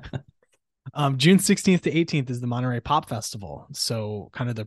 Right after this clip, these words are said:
precursor to Woodstock in many ways. The Dead played there. Um, so did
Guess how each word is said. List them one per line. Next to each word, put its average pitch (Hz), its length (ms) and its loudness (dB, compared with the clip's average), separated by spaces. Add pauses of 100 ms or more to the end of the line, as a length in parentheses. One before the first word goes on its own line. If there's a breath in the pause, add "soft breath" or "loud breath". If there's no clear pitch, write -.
precursor 156 760 0
to 131 540 -4
Woodstock 127 640 -2
in 131 80 -2
many 131 200 0
ways. 135 380 -2
The 110 100 -10
Dead 113 220 -8
played 113 240 -6
there. 110 400 -6 (460 soft breath)
Um, 101 400 -10 (280)
so 110 200 -8
did 101 180 -10